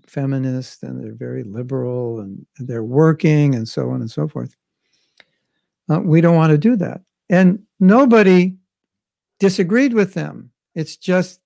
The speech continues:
that not every woman wants to do that. So even the women that don't wanna do that didn't disagree with them. It's just that they didn't want to. They, they understand, "That's great. You wanna stay home with your kids.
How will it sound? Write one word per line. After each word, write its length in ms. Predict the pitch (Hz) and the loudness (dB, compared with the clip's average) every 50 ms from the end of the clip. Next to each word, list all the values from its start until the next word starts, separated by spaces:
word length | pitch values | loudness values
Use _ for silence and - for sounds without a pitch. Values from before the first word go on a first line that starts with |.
| _ - | _ -6
that 180 | 175 170 180 180 | -4 -4 -4 -2
not 200 | 175 175 175 170 | -2 -2 -2 -2
every 180 | 165 160 175 | -2 -2 -4
woman 400 | 151 147 160 160 160 156 156 165 | -4 -4 -4 -4 -4 -6 -6 -6
wants 240 | 165 151 151 143 - - | -8 -8 -8 -8 -10 -12
to 100 | 165 143 | -14 -10
do 220 | 139 220 262 277 | -8 -8 -8 -6
that. 340 | 220 180 156 - 175 _ - | -8 -10 -12 -12 -18 _ -18
So 160 | - - 185 | -10 -8 -6
even 260 | 214 202 190 214 190 | -4 -4 -4 -4 -4
the 100 | 165 160 | -4 -4
women 300 | 156 180 208 220 208 170 | -4 -2 -2 -2 -2 -2
that 140 | 147 165 156 | -4 -6 -4
don't 220 | 185 185 208 - | -4 -6 -6 -4
wanna 260 | 196 170 170 156 147 143 | -4 -4 -2 -2 -4 -4
do 240 | 147 208 233 254 220 | -4 -4 -4 -4 -2
that 460 | 175 160 156 170 202 170 147 151 - | -4 -4 -4 -6 -8 -12 -14 -12 -6
didn't 340 | 190 185 180 214 170 156 123 | -4 -4 -4 -4 -8 -8 -6
disagree 520 | - 147 - - 165 135 135 170 208 269 | -8 -8 -6 -6 -12 -10 -6 -6 -4 -4
with 200 | 262 185 147 - | -4 -6 -6 -6
them. 320 | 165 143 151 175 202 190 _ _ _ _ _ _ _ _ - | -10 -10 -8 -8 -10 -10 _ _ _ _ _ _ _ _ -10
It's 160 | - - - - | -8 -8 -8 -4
just 260 | - 196 185 190 - | -4 -4 -4 -4 -4
that 260 | 185 180 190 185 - | -6 -6 -6 -8 -6
they 160 | - 175 202 240 | -2 0 0 2
didn't 200 | 262 254 220 165 | 0 -2 -2 -2
want 160 | 143 147 135 | -4 -4 -6
to. 60 | 127 | -4
They, 200 | 127 160 175 185 | -4 -2 -4 -4
they 200 | - - 151 170 | -4 -4 -4 -2
understand, 580 | 196 202 185 175 - - 208 208 185 143 123 135 | -2 0 -2 -4 -4 -6 -8 -8 -8 -10 -6 -4
"That's 220 | 180 226 226 202 | -2 -2 -2 -6
great. 420 | 147 - 151 190 247 254 180 170 | -6 -4 -2 -2 -2 -2 -4 -6
You 140 | 151 143 151 | -6 -6 -4
wanna 180 | 165 180 185 175 | -4 -2 -4 -4
stay 180 | - - 170 | -4 -6 -6
home 160 | 160 180 202 180 | -4 -4 -4 -4
with 100 | 165 165 | -4 -6
your 140 | 131 131 | -8 -12
kids. 460 | - _ - 175 202 240 202 127 - | -12 _ -6 -4 -4 -4 -4 -8 -14